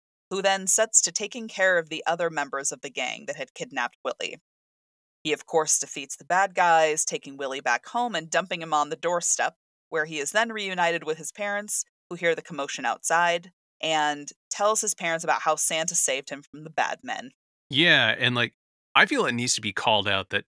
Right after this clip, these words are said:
Speaker 2: Ghost Rider beats the holly jolly shit out of these guys, like, you know, and
Speaker 1: Oh.
Speaker 2: he,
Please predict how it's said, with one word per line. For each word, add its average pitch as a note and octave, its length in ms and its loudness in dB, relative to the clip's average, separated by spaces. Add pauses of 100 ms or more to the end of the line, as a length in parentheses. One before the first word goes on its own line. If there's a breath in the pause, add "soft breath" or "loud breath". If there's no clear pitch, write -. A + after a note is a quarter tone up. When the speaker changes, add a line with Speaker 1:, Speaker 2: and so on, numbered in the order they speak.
(160)
Speaker 2:
Ghost D3 320 4
Rider C3 240 4
beats G#2+ 280 -4
the G2+ 120 -4
holly A#2 340 4
jolly G#2 280 -2
shit - 580 6
out F#2 80 0
of F2 80 -4
these F2+ 200 -8
guys, E2+ 420 0
like, G2 220 0 (160)
you C3 100 -6
know, G2+ 400 4
and A2 260 4 (140)
Speaker 1:
Oh. G3+ 280 6
Speaker 2:
he, E3+ 280 -4